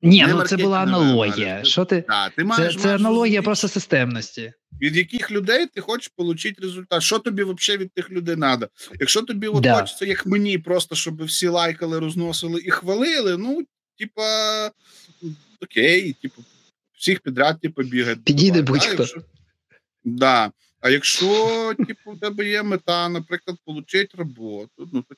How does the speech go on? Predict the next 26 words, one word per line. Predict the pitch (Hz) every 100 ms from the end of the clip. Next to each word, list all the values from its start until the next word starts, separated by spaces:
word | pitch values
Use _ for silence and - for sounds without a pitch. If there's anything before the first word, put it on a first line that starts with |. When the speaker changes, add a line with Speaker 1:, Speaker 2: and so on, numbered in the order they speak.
| -
Speaker 2:
типу, | 170 - -
треба | 170 175
якихось | 185 - - 175
релевантних | 214 214 202 196 190 220 208
людей | 220 269 370
додавати, | 277 185 143 113 104 -
наприклад, | - - - -
рекрутерів, | 165 160 135 117 117 101 104 117 - _ _ _ _ -
як | 135
би | 135
це | 131 135
дивно | 135 131 131
не | 123 120
звучало. | 113 113 - 123 117 110 113 - _ _ -
Яких-то, | 127 311 302 214
типу, | - 202 170
сеньорних | - 170 160 220 208 127
Speaker 1:
Мгм. | 117
Speaker 2:
чуваків | 147 143 131 113 107 104 -
теж, | 117 113 131
да, | 123 135 170 185 180
які | 156 139 135
там | 131 123
Speaker 1:
Тім | 120 156 165
Speaker 2:
бажано | 143 107 120
Speaker 1:
лідів. | 120 120